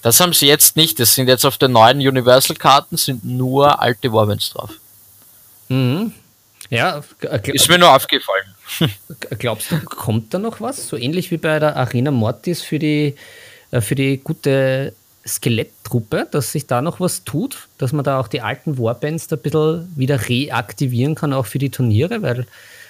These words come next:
Speaker 2: mit, mit denen ist es dann doch eher ein bisschen schwierig, vielleicht jetzt auch in der, war, war's schon in Beastgrave, aber jetzt auch natürlich in,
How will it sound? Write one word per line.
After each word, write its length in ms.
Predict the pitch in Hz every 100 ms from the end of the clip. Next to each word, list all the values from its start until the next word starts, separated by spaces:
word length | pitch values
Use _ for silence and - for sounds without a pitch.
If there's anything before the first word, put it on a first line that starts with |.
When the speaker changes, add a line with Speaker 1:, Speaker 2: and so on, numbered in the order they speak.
| _ _ _ _ _ _ -
Speaker 2:
mit, 180 | 127 107 _ -
mit 220 | 135 107
denen 180 | 127 160
ist 140 | 151
es 100 | 151
dann 140 | 156 135
doch 180 | 139 143
eher 120 | 131
ein 40 |
bisschen 200 | 139 131
schwierig, 480 | - 110 127 202 -
vielleicht 340 | 185 156 160
jetzt 140 | 170 151
auch 100 | 139
in 100 | 143
der, 320 | 139 147 156
war, 180 | 113 123
war's 140 | 123 117
schon 120 | 151
in 60 | 110
Beastgrave, 520 | 123 165 - 170 156
aber 340 | 139 139 135 135
jetzt 180 | 127 135
auch 120 | 123
natürlich 340 | 127 143 131
in, 220 | 135 127